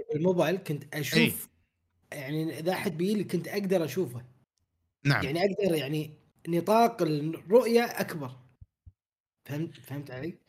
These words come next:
Speaker 2: فهمت عليك، فهمت عليك. يعني أنت بس عشان هم نعرف أنت وين واصل، ه-، وين لعبت، ليه وين
Speaker 1: من
Speaker 2: لعبت؟ هل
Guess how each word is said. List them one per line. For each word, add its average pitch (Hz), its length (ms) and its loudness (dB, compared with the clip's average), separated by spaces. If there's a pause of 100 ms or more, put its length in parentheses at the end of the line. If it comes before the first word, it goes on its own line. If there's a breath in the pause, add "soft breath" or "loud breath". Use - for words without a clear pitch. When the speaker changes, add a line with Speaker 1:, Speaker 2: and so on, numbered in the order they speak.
(120)
Speaker 2:
فهمت 151 420 4
عليك، 98 280 4
فهمت 123 280 4
عليك. 95 320 2
يعني 131 240 6
أنت 185 120 6
بس 175 440 2
عشان 151 360 6
هم 175 180 6
نعرف 160 280 4
أنت 139 140 4
وين 160 200 6
واصل، 160 300 4
ه-، 135 140 4
وين 156 360 4
لعبت، 131 360 4
ليه 110 120 6
وين 147 160 6
Speaker 1:
من 139 60 8
Speaker 2:
لعبت؟ 113 360 2
هل 135 80 8